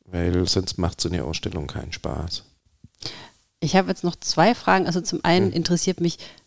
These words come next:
Speaker 2: von welchem Zeitraum sprechen wir? Also wie
Speaker 1: Mhm.
Speaker 2: lange habt ihr dafür gebraucht? Jetzt ein Jahr für diese erste An-, Kühlschrankanfrage bis zu
Speaker 1: <laughs>
Speaker 2: Konzept, das schicken wir jetzt mal einer
Speaker 1: Mhm.
Speaker 2: Gestalterin oder so?
Speaker 1: Das war bei der Ausstellung relativ lang.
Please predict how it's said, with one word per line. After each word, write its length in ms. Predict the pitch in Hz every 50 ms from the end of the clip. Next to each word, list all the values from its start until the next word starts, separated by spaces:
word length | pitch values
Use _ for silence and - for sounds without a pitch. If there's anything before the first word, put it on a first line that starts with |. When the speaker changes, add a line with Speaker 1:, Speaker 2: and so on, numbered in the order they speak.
| _ _ _
Speaker 2:
von 140 | - 143 131
welchem 280 | 139 131 - 131 131
Zeitraum 460 | - - 131 120 117 - - 147 156
sprechen 580 | 160 - - - - 160 - - 185 175 165 156
wir? 320 | 165 175 180 190 208 202 -
Also 280 | - 170 156 151 156
wie 60 | 147 156
Speaker 1:
Mhm. 40 |
Speaker 2:
lange 220 | - 156 151 147 135
habt 200 | 147 - - -
ihr 60 | 156
dafür 320 | 143 151 147 - - 156
gebraucht? 560 | 139 147 135 - - - 135 139 190 190 - -
Jetzt 240 | 175 - - -
ein 80 | 156 143
Jahr 380 | 131 135 123 123 139 190 220 -
für 160 | - - 185
diese 680 | 175 175 170 175 175 175 175 170 170 170 170 170 160 -
erste 360 | - 165 160 156 - - -
An-, 160 | - - 156 160
Kühlschrankanfrage 1040 | - - 190 196 - - 180 175 175 - 170 175 175 - - - 170 165 165 - -
bis 280 | - - 165 - -
zu 420 | - - - 160 156 156 156 160 170
Speaker 1:
<laughs> 120 | 185 185 170
Speaker 2:
Konzept, 460 | 165 156 165 160 - 165 165 - -
das 120 | 165 -
schicken 280 | - - 190 - - 180
wir 60 | 175
jetzt 180 | 180 - - -
mal 140 | 175 - 202
einer 160 | - - - -
Speaker 1:
Mhm. 40 | -
Speaker 2:
Gestalterin 720 | 156 160 - - 147 160 190 - 208 196 196 196 208 220
oder 240 | 175 196 202 208 202
so? 240 | 196 190 208 214 220 - - - - - - - - - -
Speaker 1:
Das 160 | - 117 107
war 220 | 120 120 120 131 127
bei 160 | 120 - 110
der 360 | 101 104 110 123 147 160 170 175 175 165 147
Ausstellung 480 | 135 151 156 147 - - 147 147 147 131
relativ 580 | 104 101 110 135 151 147 - - 151 127 - -
lang. 500 | 101 92 90 92 98 107 107 104 98